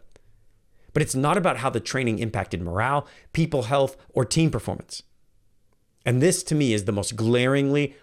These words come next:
obvious gap between the military and the civilian sector. In the civilian sector, there's a role, and it's called the chief people officer. And the chief people of-, officer's job is to look at data and steer professional development based on that data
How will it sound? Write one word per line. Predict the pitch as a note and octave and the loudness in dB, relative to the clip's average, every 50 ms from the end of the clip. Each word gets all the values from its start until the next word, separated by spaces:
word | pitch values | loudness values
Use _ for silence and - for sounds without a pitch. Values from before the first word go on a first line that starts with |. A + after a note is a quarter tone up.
| - _ _ | -20 _ _
obvious | - C3 B2 A#2 A2 G#2+ A#2+ A2+ A2+ A2+ - | -2 0 0 0 -2 0 0 2 2 0 -2
gap | - G2 F#2+ - A#2+ G#2 E2+ C2+ - - - | -6 -6 -4 -4 -4 -4 -4 -8 -14 -12 -10
between | - G#2 A#2+ A2 G2+ | -6 -2 -2 -2 0
the | G2 | 0
military | F#2+ F#2+ F#2+ F#2 F#2+ - G2+ F#2+ F#2 | -2 -2 -2 -2 -2 -2 -2 -2 -2
and | F2+ F2+ | -2 -4
the | |
civilian | F2 - - F#2 F2 E2+ E2+ | -6 -6 -4 -4 -4 -4 -4
sector. | - E2 D2 - - - - _ _ _ _ _ _ _ _ _ _ _ _ _ _ _ - | -6 -8 -8 -8 -12 -16 -18 _ _ _ _ _ _ _ _ _ _ _ _ _ _ _ 0
In | C#3+ C3 | 0 2
the | B2 | 2
civilian | - - A#2 B2 C#3 D3 C3+ | 2 2 2 2 2 2 2
sector, | - - C3 - - A#2 | 0 -2 -2 -2 -2 -4
there's | G2+ G2+ F2 | -2 -2 -4
a | F#2 | -4
role, | F#2+ F#2 G#2 G#2+ F#2+ E2 E2 | -2 2 4 4 4 4 2
and | E2+ F2 | -2 -4
it's | E2+ | -6
called | - F#2 F#2+ D3 | -6 -6 -6 -6
the | D3 | -6
chief | - - - B2 - | -4 -4 -4 -4 -4
people | - A#2 G#2 - G2 F#2 | -4 -4 -2 -2 -2 -2
officer. | D#2+ E2 - - - - - - - - - - | -2 -4 -6 -8 -8 -8 -10 -12 -16 -20 -10 -4
And | - B2 | -2 -2
the | A#2+ | -2
chief | - - - D#3+ E3 - | 0 0 0 -2 0 0
people | D3+ C#3 - A#2+ A#2 | -2 0 2 2 2
of-, | G#2 G#2+ G2+ - - | 2 2 0 -2 -4
officer's | - A#2 A2 A2 - A2+ G2+ | -4 -2 -2 -2 -4 -4 -2
job | F#2 B2 G#2 F#2 | 0 2 0 0
is | - G#2 | 0 -2
to | - F#2+ | -4 -4
look | E2+ F2+ G#2 C3 C#3+ - | -2 0 0 0 0 0
at | G#3 - - - | -2 -4 -4 -2
data | - E3 - G2 F2+ F2 G#2 - - _ _ _ _ - - - | -2 -2 -2 -2 -6 -8 -8 -10 -12 _ _ _ _ -12 -6 -2
and | C3 B2 | -2 0
steer | A2+ - - - - D3+ E3 F3 F3 E3+ | 0 0 0 0 0 2 4 6 4 4
professional | E3+ - C#3 - C#3+ C3+ - D3 C3 | 2 0 -2 -2 -2 -2 0 -2 -2
development | A#2+ A#2 A2 A2+ A2 G#2+ - G#2+ F2+ E2+ - | 0 0 2 2 0 0 -2 -4 -6 -4 0
based | A#2+ C3 E3 E3 - - | 0 2 2 2 0 0
on | D#3 C3+ | -2 -2
that | B2 A2+ G#2+ F2 F2+ | 0 -2 -4 -4 -2
data | - C#3 C3 C3 A2 F#2 | -2 -2 -2 -2 -2 -4